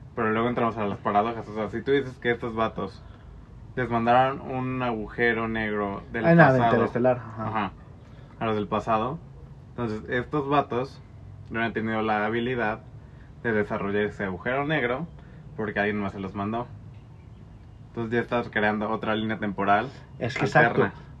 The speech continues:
Speaker 2: Po-, esto es lo que, y, y la teoría de cuerdas, eso es lo que explica, güey.
Speaker 1: Ah, ya sé, ya sé. No, mira. Lo, lo más fácil para explicar la teoría de cuerdas es como en Endgame. En Avengers Endgame.
Speaker 2: Ujú.
Speaker 1: Ya ves que está Hulk
Speaker 2: Bueno,
Speaker 1: hablando
Speaker 2: pero
Speaker 1: con
Speaker 2: voy a, voy a,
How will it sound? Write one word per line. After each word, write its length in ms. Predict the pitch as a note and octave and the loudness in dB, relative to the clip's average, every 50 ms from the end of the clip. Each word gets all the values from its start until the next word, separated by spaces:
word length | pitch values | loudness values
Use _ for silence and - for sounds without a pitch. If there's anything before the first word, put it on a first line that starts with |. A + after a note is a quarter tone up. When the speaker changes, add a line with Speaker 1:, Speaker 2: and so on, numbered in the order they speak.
| - - | -2 2
Speaker 2:
Po-, 160 | C3+ C#3 - - | 2 2 4 4
esto 220 | G#3 C3+ - E3+ | 2 2 2 2
es 80 | D#3+ E3 | 2 2
lo 100 | F3+ D3 | 2 2
que, 240 | - C3 A#2+ A#2+ - - | 4 2 2 2 0 -2
y, 120 | A#2+ A#2 - - C3 | -4 -4 -4 -4 0
y 40 | A#2 | 2
la 140 | A#2 G#2+ - | 2 2 2
teoría 220 | - A#2+ B2 B2+ | 2 4 4 4
de 80 | C3+ - | 4 4
cuerdas, 440 | - C#3 B2+ B2+ B2+ C3 C3 - - - | 2 2 4 4 2 2 0 -4 -8 -8
eso 180 | A#2 A2+ - B2+ | -6 -4 -2 -2
es 60 | A#2+ | 0
lo 100 | A#2+ A2+ | 0 0
que 80 | - A2 | -2 -4
explica, 480 | G2+ - - - D3+ D3 - - C#3 | -8 -8 -6 -4 -4 -2 4 8 10
güey. 120 | F#3+ G#3 A3+ | 10 12 12
Speaker 1:
Ah, 560 | A#3 A#3+ A#3+ B3 B3 B3 B3 B3 B3 A#3+ A3+ G#3 | 12 10 12 12 12 12 10 10 10 10 10 10
ya 160 | G#3 A3+ A3+ | 10 8 8
sé, 240 | A3+ - B3 A#3+ A#3+ | 6 4 4 4 6
ya 140 | A#3 A#3 A3+ | 6 4 4
sé. 180 | A3 A3+ G#3 G#3 | 4 2 0 2
No, 200 | G3+ G3+ G3 - - - - - - | 2 2 2 0 -2 -8 -10 -6 0
mira. 220 | - D#3+ D#3 D#3 - - - - - - - - - - - - - - - - | 2 2 2 2 0 -6 -16 -16 -16 -16 -18 -18 -18 -18 -18 -18 -16 -14 -6 2
Lo, 320 | C#3+ D3 D3+ D3+ D#3 D#3 D#3+ | 4 6 6 6 4 2 4
lo 280 | D#3+ D#3 D#3 D3+ D3+ | 6 8 10 10 10
más 160 | D3 E3+ F3 E3+ | 8 6 6 6
fácil 260 | G3+ G3 F#3+ F#3+ E3+ | 4 4 4 4 4
para 140 | D#3 C3 B2 | 6 6 4
explicar 420 | B2 - A#2 A#2 - B2+ B2 B2 | 4 2 -2 -2 0 2 2 2
la 400 | C3 C3+ C3 B2 A2+ G#2 G2+ F#2 - - - - - - - | 4 4 6 6 6 6 4 2 -2 -6 -14 -18 -12 -4 0
teoría 180 | A#2 A#2 B2 | 2 4 4
de 100 | C3 C3 | 4 4
cuerdas 280 | - A#2+ A#2 C3 D3+ C#3 | 4 2 2 2 2 0
es 100 | B2 A2+ | -4 -4
como 300 | - C3 A#2 A2 G#2+ G#2 | -2 -2 0 2 2 2
en 140 | G#2 G#2 A2+ | 2 2 2
Endgame. 400 | A#2 A#2 A2+ G#2+ G#2+ G2+ F#2+ G2 - - - - - - - - - - - - - - - - - - - - - | 0 0 0 0 0 -2 -2 -2 -6 -8 -10 -10 -10 -10 -10 -12 -12 -10 -10 -10 -10 -10 -12 -12 -12 -12 -8 -4 0
En 120 | A#2 A#2 A#2+ | 4 4 6
Avengers 340 | A#2 B2+ C3 C3+ C3 C3 | 6 4 4 2 0 0
Endgame. 340 | C#3 B2+ B2 A2 - G#2 G2+ G#2 | 0 -2 -2 -2 -2 -2 -4 -4
Speaker 2:
Ujú. 340 | - A#2 G#2+ A#2+ C3+ E3 F#3 - - - - - | -6 -6 -4 -2 -2 -2 -2 -4 -8 -14 -6 -2
Speaker 1:
Ya 80 | C3 A#2+ | 0 2
ves 160 | A#2 A#2+ - | 2 2 0
que 60 | - | 0
está 140 | - - B2 A#2+ | 4 4 6 6
Hulk 240 | B2+ B2+ A#2+ A#2 - A#2 | 6 4 2 2 4 4
Speaker 2:
Bueno, 180 | G3 E3+ D3+ | 6 8 8
Speaker 1:
hablando 80 | C#3 A2+ | 8 8
Speaker 2:
pero 140 | B2+ A#2+ A2+ | 6 6 6
Speaker 1:
con 380 | G#2+ G#2+ G#2+ G#2+ G#2+ G#2 G2 - | 6 6 6 4 2 0 -2 0
Speaker 2:
voy 120 | - C3 C3 | 4 6 6
a, 80 | C3 | 6
voy 160 | A#2+ C3 C3 C3 | 8 6 6 6
a, 140 | C3+ C3+ | 4 2